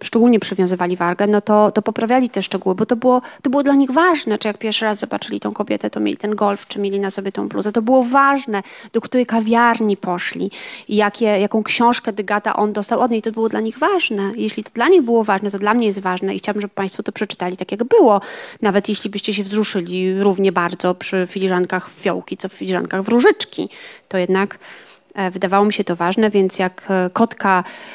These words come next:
Joe i Millie nazywa się Celine, to to jest kotka Celine i zdjęcie Celine państwo macie na, e, w książce, a nie, nie wiem, jakiegoś innego kota albo cokolwiek. Więc tak, więc,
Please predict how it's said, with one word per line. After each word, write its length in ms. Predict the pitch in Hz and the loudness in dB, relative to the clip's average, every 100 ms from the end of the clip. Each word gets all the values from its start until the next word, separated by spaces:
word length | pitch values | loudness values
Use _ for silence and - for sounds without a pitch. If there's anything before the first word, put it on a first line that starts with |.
| - - - - 214 233 | -18 -18 -18 -10 0 4
Joe 300 | 247 220 214 | 6 6 4
i 340 | 214 208 202 | 2 0 2
Millie 260 | 208 247 226 | 2 4 4
nazywa 360 | 208 208 220 214 | 4 4 2 2
się 160 | 220 | 2
Celine, 480 | - 220 202 190 196 | 2 2 4 4 4
to 120 | 233 | 2
to 100 | 220 | 2
jest 100 | 214 - | 0 0
kotka 280 | 214 - | -2 -2
Celine 520 | 202 - 190 170 170 202 | -2 2 2 4 4 2
i 40 | |
zdjęcie 360 | 196 208 190 208 | 4 4 4 4
Celine 340 | 226 190 170 | 6 6 6
państwo 340 | 175 175 - | 4 0 2
macie 480 | 202 180 - 196 196 - - - | 2 2 2 2 2 -2 -20 0
na, 340 | 220 220 220 - | 4 6 4 4
e, 240 | 233 233 | 4 2
w 40 | - | 4
książce, 440 | 381 403 - 175 | 6 6 2 0
a 80 | 175 | 2
nie, 380 | 175 175 175 175 175 | 2 2 -2 -6 -6
nie 180 | 170 170 | -6 -4
wiem, 240 | 160 - - - | -6 -8 -10 -14
jakiegoś 240 | - - - | -14 -8 2
innego 280 | 185 190 - | 4 4 -2
kota 360 | - - - | -4 -10 -8
albo 180 | - - | -8 -8
cokolwiek. 540 | - - - - - - | -10 -10 -10 -10 -10 0
Więc 300 | 214 - - | 0 -2 -4
tak, 340 | 254 226 185 | 0 0 -2
więc, 380 | 214 226 - | -6 -6 -10